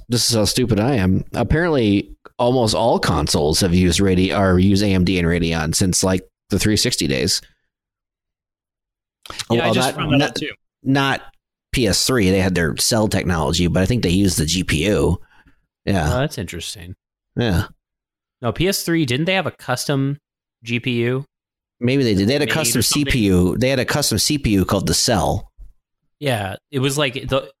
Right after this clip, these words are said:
Speaker 3: that was the whole thing with the P S three. Like, developers didn't want to develop on it because it was
Speaker 1: Yeah.
Speaker 3: super hard because it was this custom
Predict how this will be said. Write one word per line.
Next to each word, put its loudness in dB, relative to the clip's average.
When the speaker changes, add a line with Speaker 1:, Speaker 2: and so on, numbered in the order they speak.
Speaker 3:
that 0
was 0
the 0
whole 0
thing -2
with 0
the -2
P -4
S -2
three. 0
Like, -2
developers -2
didn't -2
want 0
to -2
develop -2
on 0
it -4
because -12
it 0
was 2
Speaker 1:
Yeah. -2
Speaker 3:
super 0
hard -2
because -4
it -6
was -8
this -8
custom -6